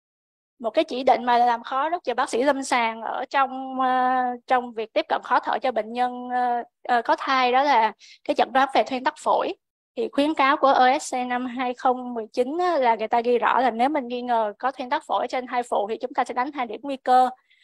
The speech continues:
Nếu, ờ, bệnh nhân có nguy cơ cao hoặc là nguy cơ trung bình cao với cái, ờ, D D M A là dương, có kết quả dương tính, chúng ta nên bắt, ờ, bắt đầu điều trị, ờ, với, ờ, ờ,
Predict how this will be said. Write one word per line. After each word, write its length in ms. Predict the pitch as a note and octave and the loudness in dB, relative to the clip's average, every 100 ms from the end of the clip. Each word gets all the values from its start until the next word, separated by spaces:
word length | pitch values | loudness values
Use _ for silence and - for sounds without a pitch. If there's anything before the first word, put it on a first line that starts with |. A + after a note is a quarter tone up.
| _ _ | _ _
Nếu, 300 | B3+ D4+ E4+ | -12 -8 -4
ờ, 220 | D#4+ D4 C#4 - _ _ _ _ _ _ _ - | 2 2 2 -6 _ _ _ _ _ _ _ -4
bệnh 160 | G#3+ B3+ | -2 0
nhân 260 | C4 B3+ | 0 2
có 280 | C#4+ D#4 E4 | 2 4 4
nguy 140 | C#4+ | 0
cơ 180 | C4+ C4 C4 | 2 0 4
cao 320 | C#4 C4+ C4+ | 6 8 6
hoặc 220 | C4+ C4+ | 2 -4
là 100 | A3 | -4
nguy 160 | A3+ B3+ | -2 0
cơ 160 | C4+ | 2
trung 300 | B3+ C4 B3+ | 0 0 -4
bình 180 | A#3+ A3+ G3+ | -6 -8 -4
cao 400 | B3 B3+ B3+ A#3 | 0 2 2 0
với 300 | A#3 B3 D4+ | -2 0 -2
cái, 280 | E4 D4+ D4+ | -2 -2 2
ờ, 200 | D4 C4+ B3 | 2 2 0
D 20 | B3 | -2
D 40 | B3+ | -4
M 100 | B3+ | -2
A 220 | B3+ B3+ | 0 0
là 220 | B3 A#3 A3+ | -2 -4 -4
dương, 320 | G#3+ B3 A#3+ _ _ | -6 -8 -10 _ _
có 80 | D4 | 0
kết 160 | E4+ | 0
quả 140 | - A#3 | 0 -2
dương 260 | C4 C4 | -2 -2
tính, 240 | B3+ C4+ F#4+ - - - - | -2 -2 -4 -12 -20 -20 -14
chúng 120 | C4+ | -2
ta 120 | C#4 | -2
nên 400 | C4 C4+ C4+ B3+ _ - | 0 -4 -8 -16 _ -2
bắt, 140 | D4 | -2
ờ, 260 | D4+ C4+ A#3+ | 2 2 4
bắt 200 | A#3+ C#4 | 0 0
đầu 200 | C4+ A3+ | 0 0
điều 140 | A3 G#3+ | -2 -6
trị, 380 | - A3 G#3+ A3 | -4 -6 -6 -6
ờ, 200 | A3+ A3+ | -6 -4
với, 300 | G#3 C#4+ D#4+ | -2 -2 0
ờ, 340 | D#4+ C#4 B3+ A#3+ - | 2 4 2 -2 -10
ờ, 300 | - - A#3+ | -6 0 0